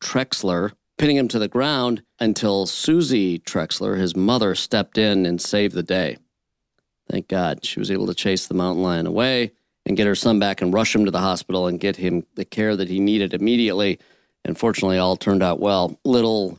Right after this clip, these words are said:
Jack is apparently recovering nicely. We're so happy to hear that. You know, a lot of people are saying that her action was heroic and everything else. Certainly, it was amazing, and she saved her boy. But I gotta tell you,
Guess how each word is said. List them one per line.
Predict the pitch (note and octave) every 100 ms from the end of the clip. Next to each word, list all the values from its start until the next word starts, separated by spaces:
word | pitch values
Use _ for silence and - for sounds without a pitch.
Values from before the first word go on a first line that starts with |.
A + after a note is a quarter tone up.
| _
Jack | - A#2+ G#2 G2 F2+ -
is | G#2+
apparently | F#2+ - G2+ F#2+ F2+ F2
recovering | F2+ - - F#2+ F#2 F2+ F2 - _ _ -
nicely. | F#2+ F2+ - E2+ D#2
We're | -
so | - G#2
happy | F#2 D#2+ -
to | E2+
hear | E2+ D#2+
that. | C#2+ - _ _ _ _ _ _ -
You |
know, | C#3 A#2 - _ _ _ -
a |
lot | C3+ F3
of | E3+
people | D#3
are | C3
saying | - B2+ A2+
that | G#2
her | F#2+ A#2
action | A2 A2 A#2 G#2
was | G2 -
heroic | - A2 A2+ A#2+ A#2 G2+
and | G2+
everything | G2+ F#2+
else. | A2 G#2+
Certainly, | - D3 A2 F#2+
it |
was | G2 F2+
amazing, | F2+ A#2 B2+ F2+ F2
and | F#2+
she | -
saved | F#2 B2 A#2
her | -
boy. | E2 A#2+ G2+ E2 _ _ _ _
But | -
I | B2
gotta | C#3 G2+
tell | - A#2+
you, | A#2 F#2